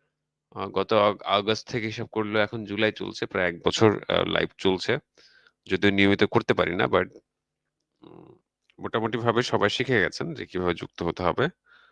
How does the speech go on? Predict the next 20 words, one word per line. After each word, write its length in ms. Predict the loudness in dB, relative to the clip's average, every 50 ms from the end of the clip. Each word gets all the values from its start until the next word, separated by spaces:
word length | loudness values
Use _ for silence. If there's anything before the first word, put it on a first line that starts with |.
| _ _ _ _ _ _ _ _ _ _ _ _ _ _ _ _ _ _ _ _ _ _ _ _ _ _ _ _ _ _ _ _ _ _ _ _ _ _ _ _ _ _ _ _ _ _ _ _ _ _ _ _ _ -20 -20 -20 _ _ _ _ _ _ _ _ -12 -10 -8 -6 -6 -8
আচ্ছা, 340 | -6 -6 -6 -6 -6 -8 -12 -12
তাহলে 520 | -12 -10 -10 -8 -6 -4 -2 -2 -2 -4 -6 -12 -20 _ _ _ _ _ _ _ _ _ _ _ _ _ _ _ _ _ _ _ _ _ _ _ _ _ _ _ _ _ _ _ _ _ _ _ _ _ _ _ _ _ _ _ _ _ _ _ _ -2
রায়হান 280 | 0 0 2 2 2
ভাই 120 | 6 6 6
আপনার 320 | 6 6 4 2 4 4
আ-, 240 | 4 4 4 4 2
আবার 200 | 4 6 6 6
একই 240 | 6 4 2 2 2
অবস্থা, 340 | 2 2 0 -4 -2 -2
আপনি 240 | -2 -2 -2 -2 -2
আবারও 280 | -2 0 -2 -2 -2 -2
একটু 160 | -4 -8 -10
ট্রাই 220 | -6 -4 -4 -4
করবেন। 300 | -4 -6 -8 -6 -4 -4
আমি 140 | -4 -2 -2
বের 140 | -2 -4 -4
করে 200 | -4 -6 -6 -4
দিয়েছি 280 | -4 -4 -4 -4 -4 -6
আপনাকে 280 | -6 -6 -8 -6 -6
আবারও। 320 | -4 -2 -2 -2 -4 -4